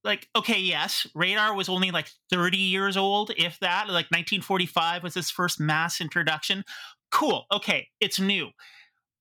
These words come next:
But moles don't use radar.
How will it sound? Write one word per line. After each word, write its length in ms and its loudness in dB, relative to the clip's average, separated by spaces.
But 140 2
moles 540 4
don't 280 0
use 280 2
radar. 800 2